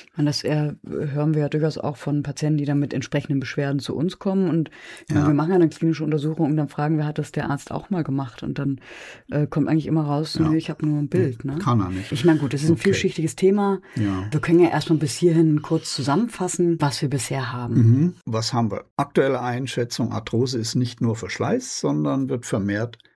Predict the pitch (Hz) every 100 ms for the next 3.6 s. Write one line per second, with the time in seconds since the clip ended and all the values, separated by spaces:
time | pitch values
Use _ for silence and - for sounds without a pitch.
0 | _ - 113 120 113 - - 98 120 120
1 | 107 104 - - - 113 139 110 104 -
2 | 107 107 98 110 110 - 147 175 170 147
3 | 151 139 143 147 151 -